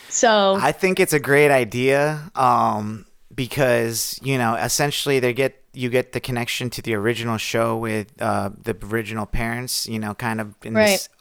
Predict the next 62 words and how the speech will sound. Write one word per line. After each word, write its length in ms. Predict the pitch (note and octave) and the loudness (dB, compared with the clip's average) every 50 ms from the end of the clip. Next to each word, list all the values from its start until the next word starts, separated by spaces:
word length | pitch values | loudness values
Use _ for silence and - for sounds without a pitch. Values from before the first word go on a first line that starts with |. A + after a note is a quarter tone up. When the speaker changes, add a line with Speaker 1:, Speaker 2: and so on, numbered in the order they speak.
| - - | -12 -6
Speaker 2:
So 240 | - - D#3 D3 | 0 2 4 6
are 140 | C#3+ C#3+ D3 | 6 6 6
they 140 | D3 D#3+ E3+ | 4 4 2
in 60 | E3+ | 2
the 60 | D#3 | 0
same 260 | C3+ - - D#3+ D3 B2+ | -2 0 0 0 -2 0
house? 400 | A2 A#2+ B2+ C#3+ D#3+ F3+ - - | 2 2 2 2 2 0 -2 -4
It's 160 | A#2 - - | -6 -6 -6
gonna 180 | A#2+ C#3 C3+ C3 | -6 -6 -6 -6
be 80 | C3 | -8
the 80 | C3 B2 | -6 -6
same 240 | - - C#3+ C3 B2 | -6 -6 -6 -6 -4
house 300 | A#2+ A#2+ A#2 C3 - - | -4 -4 -4 -4 -6 -8
again? 320 | D3+ D3+ D#3 D#3 D#3+ D#3+ - | -8 -6 -6 -6 -4 -2 0
Speaker 1:
I 120 | C#4 D4 | 0 0
think 300 | D4+ - D#4+ D4 C#4+ C4 | 2 4 4 4 4 2
so. 340 | - - A#3 G#3+ G3 F#3 F3+ | 2 2 2 2 2 2 4
Speaker 2:
That's 200 | F3 B2+ C3 - | 4 2 4 4
Speaker 1:
Yeah. 140 | A3+ A3+ G#3 | 4 4 6
Speaker 2:
amazing. 580 | F#3+ E3+ E3 D#3+ C3+ A#2+ A#2 A2 A2 A#2 C3+ - - - - - - - | 6 4 4 2 0 0 -2 -2 -4 -6 -8 -10 -14 -20 -20 -18 -14 -6
So 220 | - - D3 C3+ | 0 4 4 6
you'll 260 | C3+ C3+ A#2 C3 C#3 C3+ | 6 4 4 2 2 2
see 280 | - - D#3+ D#3+ D#3 | 2 2 4 6 6
it 60 | D3 | 6
all, 220 | C#3 C3+ C3+ C#3 C#3 | 6 6 6 6 4
like, 180 | B2+ A#2+ G#2 | 2 0 -2
nineties 540 | G#2+ A#2+ B2 C3+ C#3+ C#3+ C#3 C3+ B2+ A#2 A2 | 0 2 2 2 2 0 -2 -4 -4 -6 -4
versioned 500 | A2+ A2+ A#2 A2+ A2+ G#2+ G#2+ A#2 A2 G#2+ | 0 0 0 0 0 -2 -4 -6 -4 -2
out, 380 | G#2+ G#2+ G#2 G#2 G#2+ A#2 A#2 - | -2 -2 0 0 -2 -2 -4 -6
and 240 | - B2 A#2 A2+ A2+ | -4 -4 -4 -2 0
nineties 480 | A#2 B2 B2+ C#3 C#3 C3+ C#3 C#3 C3 A#2+ | 2 2 2 2 2 0 -4 -4 -2 2
is 100 | - G#3 | 2 4
Speaker 1:
Right. 120 | G#3 G#3 | 6 6
Speaker 2:
definitely, 520 | F3 C#3 - - C3+ C3+ B2+ B2 A#2+ - - - - - - _ | 6 4 2 0 -6 -6 -6 -6 -8 -10 -16 -18 -18 -18 -6 _
they 120 | - D#3 | 4 4
actually, 420 | D#3 D3 F#3+ G#3 - - C#4 C4+ A#3+ | 6 6 4 4 2 0 0 0 0
there 220 | F3+ - E3 E3+ | 2 2 2 2
was 280 | D3+ C3+ F3 G3+ G3+ - | 4 6 4 4 6 4
a 60 | F#3+ | 0
ver-, 260 | D#3 C#3 D3 D3+ D3+ - | 0 2 2 2 2 2
a 120 | D3+ D3 | 0 -2
time 420 | - - D3 D3 D#3 D#3+ D#3 C#3+ | -2 0 2 2 4 4 2 0
where 140 | C3+ B2+ B2 | 0 -2 0
they 140 | A2+ B2+ B2 | 0 -2 -2
made, 380 | A#2+ A#2+ B2+ C3 B2+ B2 A#2 - - | -2 -2 -2 -2 -2 -2 -4 -4 -2
um, 320 | - A#2+ A#2 A2+ G#2+ G#2+ | 0 0 0 -2 -4 -4
that 220 | G#2 A2 A2 - - | -2 -2 -2 -2 -4
eighties 320 | A2+ B2+ C3+ A#2 G#2+ G2 | -4 -4 -4 -4 -4 -4
show 300 | - - - G2+ F#2+ F#2+ | -4 -4 -2 -2 -4 -2
that 180 | F#2 G2 G2 A#3 | -4 -6 -6 0
came 100 | A3 A#3 | 2 4
Speaker 1:
Right. 240 | B3 B3+ C4 A#3 | 4 4 4 2
Speaker 2:
right 180 | A2+ A#2 A#2 A2 | 2 0 2 2
Speaker 1:
I 100 | - - | 2 2
was 100 | A#3 G#3+ | 4 4
Speaker 2:
after 60 | A3+ | 2
Speaker 1:
about 120 | A#3 G#3+ G#3 | 2 2 2
Speaker 2:
that 60 | A3+ | -2
Speaker 1:
to 20 | |
Speaker 2:
seventies 360 | A3 A#3+ A#3+ A3 G#3 F#3 F3 | 0 2 2 4 4 2 0
Speaker 1:
say. 120 | E3+ - G#2 | -2 -4 -6
Speaker 2:
show, 140 | G2+ G2 | -8 -8